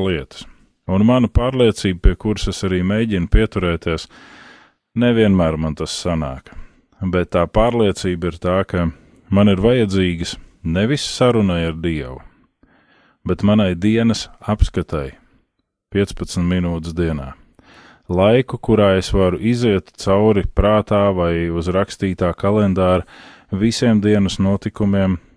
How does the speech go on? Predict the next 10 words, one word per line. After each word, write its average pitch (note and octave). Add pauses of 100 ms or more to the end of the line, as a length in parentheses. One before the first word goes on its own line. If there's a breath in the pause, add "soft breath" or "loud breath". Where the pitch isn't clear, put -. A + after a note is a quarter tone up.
(460 soft breath)
tur, A#2
kur A2+
es A2
esmu G2+ (1500 loud breath)
rīkojies G#2
nepareizi, A2
par F2
to F#2
lūgt F2+
piedošanu, G#2+